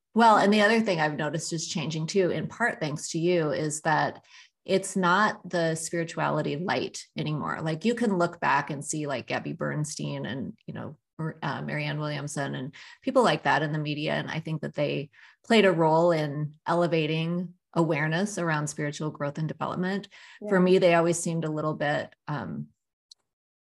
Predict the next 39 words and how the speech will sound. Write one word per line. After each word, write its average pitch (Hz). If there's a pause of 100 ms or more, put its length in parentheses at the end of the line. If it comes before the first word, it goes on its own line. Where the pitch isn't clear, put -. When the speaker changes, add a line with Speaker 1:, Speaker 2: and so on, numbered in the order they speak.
(140)
Speaker 1:
um, 165 (440)
vac-, 160 (520)
how -
do 254
you 285
say 208
that 151
word? 143
Vacus, 202
vacus, 175
vacuous? 185 (320)
Speaker 2:
I 214
do 202 (100)
not. -
Speaker 1:
Light? 190 (120)
I 185
don't 165
know, 131 (340)
whatever 214
the 185
Speaker 2:
Yeah. 165
Speaker 1:
word 165
is, 151
but 190
they 214
always 233
seemed 214
a 185
little 170
bit 156
light 156
to -
me. 156
Like, 160
I 180
never 208
quite 190
got 147
them. 98